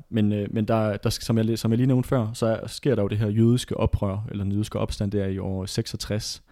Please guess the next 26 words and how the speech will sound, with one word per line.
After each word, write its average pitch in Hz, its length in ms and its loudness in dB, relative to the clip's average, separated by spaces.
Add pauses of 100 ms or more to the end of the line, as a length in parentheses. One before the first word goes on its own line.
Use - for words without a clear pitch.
(460)
øh, 95 340 -2 (480)
efter - 220 -8
vores - 220 -8
tidsregning. 104 460 -6 (480)
Og, 101 360 6
øhm, 95 360 0 (280)
og 107 400 -2
romerne, 110 520 4
de, 113 300 0
øh, 92 140 -8 (240)
ser - 160 -2
jo 107 40 4
ikke 113 120 0
bare 98 240 0
sådan 101 200 -2
med 92 440 -2
hænderne 101 300 2
på - 80 -10
skødet, 131 360 2 (160)
mens 104 260 0
at, 98 180 -4
øh, 101 220 -2
jøderne 113 240 4
be-, - 180 -6
begår - 240 -2
oprør 110 360 2